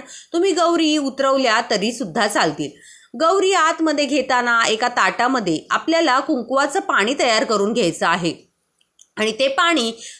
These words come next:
तुळशीपासून आपण गौरी ज्या ठिकाणी ठेवणार आहोत, तिथपर्यंत हात उमटवले जातात. घरातल्या एखाद्या सवाष्ण स्त्रीने या गौरी हातामध्ये घ्यायच्या आहेत आणि कोणत्या तरी एका स्त्रीने कुंकवाचे हात उमटवत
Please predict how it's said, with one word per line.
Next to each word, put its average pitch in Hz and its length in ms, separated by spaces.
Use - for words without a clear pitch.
तुळशीपासून 370 760
आपण 262 320
गौरी 262 420
ज्या 247 200
ठिकाणी 240 440
ठेवणार 226 400
आहोत, 247 380
तिथपर्यंत 285 640
हात 330 280
उमटवले 202 480
जातात. 190 360
घरातल्या 330 560
एखाद्या 233 640
सवाष्ण 247 440
स्त्रीने 294 920
या 240 100
गौरी 233 340
हातामध्ये 202 540
घ्यायच्या 196 380
आहेत 185 220
आणि 262 400
कोणत्या 294 460
तरी 247 400
एका 226 280
स्त्रीने 254 720
कुंकवाचे 359 680
हात 254 400
उमटवत 262 600